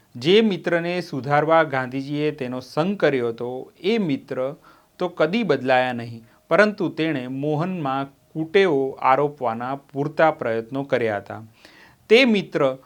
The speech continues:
મોહનને એકવાર વેશ્યાવાડામાં પણ લઈ ગયો. ગાંધીજી આ પ્રસંગ નોંધતા લખે છે, "હું મકાનમાં પુરાયો તો ખરો, પણ જેને ઈશ્વર ઉગારવા ઈચ્છે તે પડવા ઈચ્છતો છતાં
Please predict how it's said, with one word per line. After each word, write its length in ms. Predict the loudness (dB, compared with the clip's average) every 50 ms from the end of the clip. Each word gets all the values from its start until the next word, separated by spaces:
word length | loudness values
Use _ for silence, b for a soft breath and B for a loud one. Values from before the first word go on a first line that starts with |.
| b b b b
મોહનને 600 | -6 -4 -2 0 0 0 0 0 -2 -2 -2 -2
એકવાર 760 | -4 -4 -4 -2 0 0 -2 -2 0 2 4 6 6 4 2 0
વેશ્યાવાડામાં 1000 | -4 -4 -6 -6 -6 -4 -2 0 0 2 2 2 0 0 -2 -4 -4 -6 -4
પણ 240 | -4 -4 -4 -4 -2
લઈ 280 | -2 -2 -2 -2 -4 -6
ગયો. 320 | -8 -8 -10 -10 -12 -16 -18 _ b b b b b b b b b 0
ગાંધીજી 760 | 2 4 4 4 2 0 -2 -2 -4 -4 -4 -4 -4 -6 -6 -4
આ 200 | 2 4 4 4
પ્રસંગ 680 | 4 2 0 -4 -4 -2 -4 -4 -2 -2 -4 -6 -6 -6
નોંધતા 680 | -4 -4 -4 -6 -6 -8 -8 -2 0 0 2 2 0
લખે 400 | 0 0 -2 -2 -2 0 -2 -2
છે, 240 | -2 -4 -8 -10 -10 -12 b b b b b b b b -4
"હું 140 | -2 0 0
મકાનમાં 680 | 0 0 0 2 2 2 2 2 0 0 0 0 0 -2
પુરાયો 420 | -4 -2 2 4 4 4 4 2 0
તો 180 | 0 -2 -4
ખરો, 440 | -2 0 0 2 2 2 0 -2 b b b b b b
પણ 140 | -4 -4 -4
જેને 540 | -2 -2 -2 -2 0 0 -2 -2 -4 -4 -8 -16 _ _ -12 -10
ઈશ્વર 560 | -8 -8 -8 -6 0 2 4 4 2 0 -4 -10 _ _ _ -8
ઉગારવા 480 | -4 2 4 4 4 4 4 2 2 0 -2
ઈચ્છે 520 | -10 -10 -8 -4 0 2 2 2 0 -4 b b b b b b b _ 0
તે 180 | 2 2 2
પડવા 460 | 4 4 2 4 4 6 4 4 4 2 -2
ઈચ્છતો 580 | -8 -10 -10 -10 -12 -8 -4 -2 -2 -2 -4 -8 _ _ -4 0 0
છતાં 540 | 2 4 6 4 4 4 0 -8 _ _